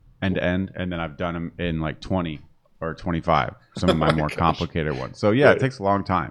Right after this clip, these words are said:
Speaker 1: to make videos for sure.
Speaker 2: Okay.
Speaker 1: And I've been doing it for years. I mean, I've been doing videos for years, but yeah, it's,
Speaker 2: Right. So
Speaker 1: uh,
Speaker 2: you, you have some skills in video making and editing and all this stuff and, like, recording.
Speaker 1: Yeah.
Speaker 2: And even then, it's taking you between five and twenty-five hours. That makes sense.
Speaker 1: Yeah, it should take faster. I mean, we do, like, <sighs> uh,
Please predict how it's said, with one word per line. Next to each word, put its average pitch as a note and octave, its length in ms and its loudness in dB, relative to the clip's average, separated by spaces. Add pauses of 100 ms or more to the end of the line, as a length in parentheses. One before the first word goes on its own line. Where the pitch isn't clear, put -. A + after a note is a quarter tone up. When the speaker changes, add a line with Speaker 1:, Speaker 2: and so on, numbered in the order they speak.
Speaker 1:
to - 60 -12
make D2 160 -6
videos D2 340 -8
for - 120 -16
sure. - 280 -10 (300)
Speaker 2:
Okay. D#2+ 260 -10 (360)
Speaker 1:
And A2+ 100 6
I've A#2+ 80 8
been A2+ 100 4
doing F#2+ 120 2
it - 80 -6
for F2 80 -6
years. F2 300 -2
I - 40 0
mean, A#2+ 100 4
I've A2+ 60 4
been A2 100 0
doing F2+ 200 -2
videos E2 360 -6
for D2+ 100 -12
years, C2+ 360 -14
but - 320 -12
yeah, D2+ 160 -4 (400)
it's, E2 120 -6
Speaker 2:
Right. D2 300 0
So G#2+ 80 2
Speaker 1:
uh, G#2+ 40 2
Speaker 2:
you, G2+ 180 -2
you G#2+ 180 -4
have G#2 200 -2
some F2+ 160 -8
skills F2+ 380 -4
in E2 140 -8
video E2+ 240 -2
making D#2+ 360 -8
and E2+ 100 -8
editing E2 400 -2
and D#2+ 200 -10
all D#2+ 140 0
this E2+ 140 2
stuff - 300 -8
and, E2 100 -8
like, E2 160 -10
recording. F2 440 -4
Speaker 1:
Yeah. E2 220 -2 (180)
Speaker 2:
And F#2 140 -2
even F2+ 280 -2
then, E2 140 -4
it's D#2+ 140 -10
taking D#2 280 -8
you E2 60 -6
between E2 180 -10
five - 200 -6
and - 100 -12
twenty-five - 360 -12
hours. - 120 -14
That F2+ 60 -8
makes F2+ 160 -8
sense. - 160 -12
Speaker 1:
Yeah, A#2+ 280 8
it G#2 80 2
should A3+ 260 0
take A#2+ 220 4
faster. F#2+ 440 2
I G2 40 0
mean, G#2+ 160 0
we B2+ 100 2
do, C#3+ 200 0
like, A2 300 0
<sighs> - 280 -10
uh, D#2 280 -12